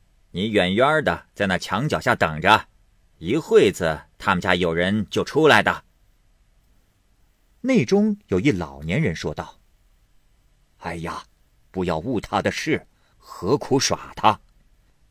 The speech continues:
因向刘姥姥道：“哦，周大爷已往南边去了，他在后一带住着，他娘子却在家。呃，你要找时，从这边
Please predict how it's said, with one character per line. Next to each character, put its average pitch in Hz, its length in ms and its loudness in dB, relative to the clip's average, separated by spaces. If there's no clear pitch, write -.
因 101 180 2
向 85 300 -2
刘 85 160 0
姥 78 140 -4
姥 71 140 -18
道 - 260 -12
：“哦， 76 260 -16
周 113 180 0
大 85 200 -4
爷 92 360 0
已 95 120 -6
往 78 200 -6
南 104 240 -2
边 87 180 -6
去 - 240 -2
了， - 160 -8
他 87 160 -4
在 78 140 -8
后 127 320 0
一 80 100 -6
带 80 200 -4
住 139 260 -2
着， - 200 -14
他 80 160 -6
娘 80 340 -6
子 80 220 -10
却 - 180 -4
在 85 160 -6
家。 87 260 -6
呃， 80 380 -6
你 95 100 -4
要 92 200 0
找 80 300 -6
时， 104 400 -4
从 110 320 -2
这 147 160 0
边 87 300 -2